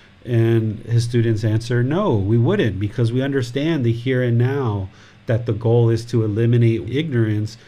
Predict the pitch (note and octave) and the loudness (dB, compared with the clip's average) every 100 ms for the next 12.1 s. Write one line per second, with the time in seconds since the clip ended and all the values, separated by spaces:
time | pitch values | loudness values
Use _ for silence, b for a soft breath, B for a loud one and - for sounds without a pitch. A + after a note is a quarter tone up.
0 | B B2 A#2 A2+ - A#2 A2+ A2+ A2 A#2+ | B 0 0 0 -2 0 0 0 -2 -2
1 | F#3+ E3 A#2+ A2 G#2+ B B B - B2 | -2 -2 -2 0 -2 B B B -2 0
2 | A#2+ A2+ A#2+ C3+ B2 A#2 G#2 G#2+ G#2 - | 2 2 2 0 2 2 2 -2 -4 -4
3 | B2+ A#2 G#2 - A#2+ A2 A2 G#2 G#2 A2 | 0 0 0 -4 -2 0 0 -2 0 -2
4 | A#2+ A2+ G#2 - G#2+ G2+ G#2+ G#2+ G#2 F#2+ | -2 -4 -6 -2 -2 -2 -2 -2 -2 -2
5 | G#2 - A2 G#2+ D3+ D3 G#2+ F#2+ - B | -6 -4 -4 -2 -2 0 -2 -4 -8 B
6 | B B - B2+ C#3 C#3 D#3+ C#3+ A#2+ D#3 | B B -2 2 4 4 2 2 2 2
7 | D#3+ B2 A#2+ B2 A#2 A#2 A#2+ B2+ A#2+ A2+ | 4 2 2 2 4 4 4 4 4 2
8 | A#2+ B2 A#2 G#2 A#2+ B2+ A#2+ C3+ A2+ - | 2 2 2 2 2 2 0 0 -2 -2
9 | B2 A#2+ A#2+ A#2+ - B B B2 G#2+ A2 | 0 4 4 2 -2 B B -4 0 2
10 | A#2 A#2 A#2 A2 A2 G#2+ G#2 G#2 D#3+ E3+ | 0 0 0 2 0 -2 -4 -2 -2 -2
11 | E3+ G#2+ G2+ A#2 A2 A2 B2+ B2+ B2+ A2+ | 0 -2 0 -2 0 2 0 0 0 2
12 | A2 | 0